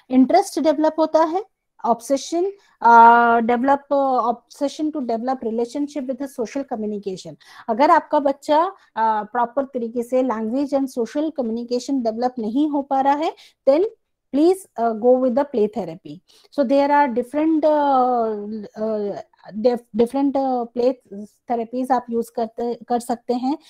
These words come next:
जैसे कि, uh, अगर बच्चे को, uh, एक्सप्रेस करना नहीं आ रहा है, अपने फीलिंग्स को एक्सप्रेस करना नहीं आ रहा, अपने इमोशंस को एक्सप्रेस करना नहीं आ रहा है, तो आप क्ले, अ, थेरेपीज यूज़ कर सकते हैं, आप ड्राइंग यूज़ कर सकते हैं, drawing in different textures,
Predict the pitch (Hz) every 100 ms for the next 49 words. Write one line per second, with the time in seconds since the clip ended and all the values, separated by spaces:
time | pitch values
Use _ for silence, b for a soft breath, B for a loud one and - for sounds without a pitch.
0 | b - 254 254 277 269 277 269 277 262
1 | b - 226 220 220 247 262 247 240 254
2 | 254 269 269 269 262 _ 180 196 - 220
3 | - 294 285 - 262 254 254 254 247 247
4 | 233 233 233 233 233 254 294 339 - 302
5 | - - 262 - 277 262 269 262 262 247
6 | 247 240 233 220 226 - 302 302 311 294
7 | - 262 254 - 240 247 233 226 220 247
8 | 330 b b _ 254 262 269 - 226 233
9 | - 247 254 311 330 _ _ 220 226 220
10 | 262 240 247 233 254 233 - 220 247 233
11 | 226 247 247 220 220 202 220 240 294 330
12 | 311 285 254 254 247 226 233 233 233 247
13 | 240 240 220 226 262 240 220 226 240 220
14 | - 247 247 220 - - 320 349